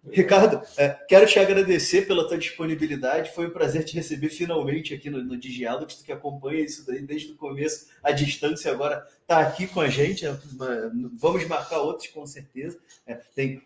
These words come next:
muitos assuntos aí que eu sei que tu tá trabalhando e que a gente quer trazer pra discutir aqui. Então, te agradeço mais uma vez pela disponibilidade, né? E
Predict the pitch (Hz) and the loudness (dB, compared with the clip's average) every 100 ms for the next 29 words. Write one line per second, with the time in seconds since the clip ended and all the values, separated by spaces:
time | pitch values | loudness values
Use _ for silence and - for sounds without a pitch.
0 | - 170 196 175 - 170 - 147 143 143 | -2 -2 0 0 0 -4 -6 -2 0 0
1 | 147 151 151 - - 127 139 127 120 131 | -2 -4 -6 -12 -16 -14 -10 -6 -4 -4
2 | 139 139 127 127 - 117 135 113 120 120 | -4 -6 -6 -10 -12 -18 -16 -16 -16 -14
3 | 120 117 - 120 - 113 107 - 147 _ | -12 -12 -14 -14 -12 -10 -12 -10 -12 _
4 | - 147 - - 170 147 143 151 165 165 | -6 -6 -6 -2 2 4 4 2 0 -2
5 | 151 147 147 131 147 143 151 135 131 - | -2 -2 -2 -2 -2 -2 -2 -2 -4 -6
6 | 143 139 127 127 117 120 165 180 - _ | -6 -4 -2 -2 -2 0 -2 -4 -12 _
7 | 127 - _ 214 247 | -14 -14 _ -4 -4